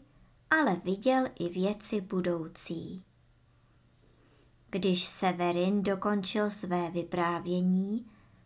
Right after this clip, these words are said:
přiběhla ke Klárce víla Adelin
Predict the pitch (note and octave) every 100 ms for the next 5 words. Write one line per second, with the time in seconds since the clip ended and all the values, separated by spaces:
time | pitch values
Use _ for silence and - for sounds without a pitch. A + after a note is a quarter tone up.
0 | - - - C4 C#4+ D4 B3+ F#3+ F#3 G3+
1 | F#3+ A3 A3+ A3+ - A#3 G#3 G#3 G3+ F#3
2 | - - F3 F#3 F3+ F#3+ G#3 B3